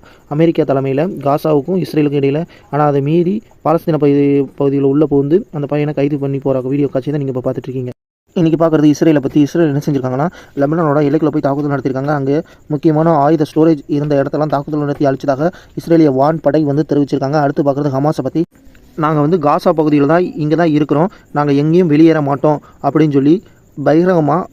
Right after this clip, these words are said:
அமெரிக்க அதிபருக்கு தெரிவிச்சிருக்காங்க. இந்த காட்சியை தான் நீங்க பார்த்துட்டு இருக்கீங்க. "நாங்க இங்க தான் இருப்போம், இங்கிருந்து எங்களை யாரும் வெளியேற்ற முடியாது, நாங்களும் வெளியே செல்ல மாட்டோம்னு" சொல்லி தெரிவிச்சிருக்காங்க. காசா பகுதியில ஏற்கனவே இஸ்ரேல் வந்து ஐம்பத்தெட்டு பர்சன்டேஜ் வந்து, ஆ, அவங்க கட்டுப்பாட்டுல இருக்கு. மிச்சம் இருக்கிற பகுதியில தான் ஹமாஸ் இருக்கிறாங்க.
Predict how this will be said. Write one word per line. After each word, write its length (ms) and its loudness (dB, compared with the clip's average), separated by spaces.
அமெரிக்க 440 0
அதிபருக்கு 540 0
தெரிவிச்சிருக்காங்க. 720 -2
இந்த 500 0
காட்சியை 320 -2
தான் 160 -4
நீங்க 180 -4
பார்த்துட்டு 120 -4
இருக்கீங்க. 280 -8
"நாங்க 180 -2
இங்க 100 -2
தான் 100 0
இருப்போம், 200 -2
இங்கிருந்து 260 -2
எங்களை 220 -2
யாரும் 140 0
வெளியேற்ற 340 0
முடியாது, 340 0
நாங்களும் 320 2
வெளியே 180 4
செல்ல 220 0
மாட்டோம்னு" 240 -4
சொல்லி 160 0
தெரிவிச்சிருக்காங்க. 680 -4
காசா 360 -2
பகுதியில 480 2
ஏற்கனவே 460 0
இஸ்ரேல் 320 2
வந்து 340 2
ஐம்பத்தெட்டு 560 -2
பர்சன்டேஜ் 400 0
வந்து, 240 0
ஆ, 400 0
அவங்க 460 0
கட்டுப்பாட்டுல 360 0
இருக்கு. 240 2
மிச்சம் 240 0
இருக்கிற 140 0
பகுதியில 420 0
தான் 40 -6
ஹமாஸ் 320 -2
இருக்கிறாங்க. 500 -2